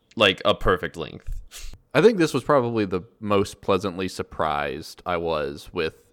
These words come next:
Speaker 2: any game this year, because I assumed that between how bad the Avengers game was in twenty twenty and the fact that this game w-, had some just horrible marketing,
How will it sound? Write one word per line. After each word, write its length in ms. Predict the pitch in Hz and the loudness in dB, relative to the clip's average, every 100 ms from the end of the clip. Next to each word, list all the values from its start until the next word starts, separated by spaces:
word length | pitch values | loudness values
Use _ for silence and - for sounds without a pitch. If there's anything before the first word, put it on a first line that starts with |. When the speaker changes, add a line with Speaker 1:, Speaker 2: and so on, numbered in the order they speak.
| - | -8
Speaker 2:
any 240 | 95 82 | -6 -6
game 320 | 78 69 73 | -10 -10 -12
this 180 | 71 - | -14 -16
year, 360 | - 65 69 - _ _ _ - | -14 -12 -12 -16 _ _ _ -6
because 180 | 113 127 | 0 2
I 140 | 123 | 4
assumed 640 | 131 120 127 117 113 110 | 4 2 2 2 0 -4
that 440 | 98 92 90 - - _ _ _ _ | 0 2 2 -2 -10 _ _ _ _
between 640 | - - 123 120 113 101 - | -6 -4 -2 0 0 -2 -6
how 260 | 107 110 | -2 0
bad 520 | 107 98 95 95 95 98 - _ - | 2 4 4 4 2 -4 -20 _ -6
the 160 | 101 | -2
Avengers 480 | 90 101 113 113 110 | 0 2 0 0 -2
game 260 | 107 110 104 | 0 0 2
was 380 | 101 101 98 95 | 2 2 2 -2
in 100 | 87 | -8
twenty 300 | 101 90 85 | -4 -4 -4
twenty 580 | - 101 98 98 95 _ _ _ _ - | -2 0 0 -4 -6 _ _ _ _ -6
and 500 | 92 87 90 90 - - | -2 -2 -4 -8 -12 -6
the 160 | 98 87 | -4 -4
fact 320 | - 123 127 | 4 4 4
that 140 | 92 | 0
this 160 | 226 226 | -2 0
game 240 | 123 104 | 2 2
w-, 160 | 95 - | 0 -6
had 280 | 107 101 90 | -2 -2 -2
some 240 | - 92 | -8 -8
just 440 | 87 117 120 107 - | -2 2 2 2 -10
horrible 680 | - - 175 190 107 90 87 | -12 0 6 8 8 4 0
marketing, 680 | 104 95 - 73 80 - | 0 -2 -2 -4 -6 -6